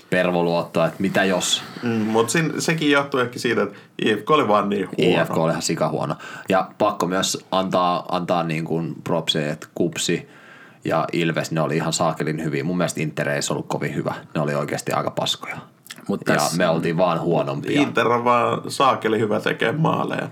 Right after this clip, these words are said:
Speaker 1: Ne on.
Speaker 2: Se on nyt huomattu tässä.
Speaker 3: Niin, ja sit, sit tässä on vähän silleen, että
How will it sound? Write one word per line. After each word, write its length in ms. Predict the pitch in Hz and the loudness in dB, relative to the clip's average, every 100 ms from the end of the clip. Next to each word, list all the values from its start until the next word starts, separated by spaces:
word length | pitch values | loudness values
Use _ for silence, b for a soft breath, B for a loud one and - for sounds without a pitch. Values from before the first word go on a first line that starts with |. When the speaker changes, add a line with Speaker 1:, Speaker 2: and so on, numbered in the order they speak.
| - | -2
Speaker 1:
Ne 120 | 85 | 0
on. 100 | 85 | 2
Speaker 2:
Se 80 | 127 | 4
on 140 | 113 | 2
nyt 160 | 110 - | 0 0
huomattu 400 | 117 107 113 - | 2 2 -2 -6
tässä. 440 | - 110 - - - - B B B B B B B B - | -6 -6 -4 -8 -10 -16 B B B B B B B B 0
Speaker 3:
Niin, 240 | 123 117 | 2 2
ja 80 | 113 | 2
sit, 220 | 123 - - | 0 -2 -4
sit 320 | - 123 - - - | 0 0 -2 -20 -6
tässä 300 | - 120 - | -2 -2 0
on 40 | 123 | 0
vähän 160 | 135 | 2
silleen, 480 | 131 143 135 123 117 | 2 2 2 2 2
että 260 | 117 - | 0 -2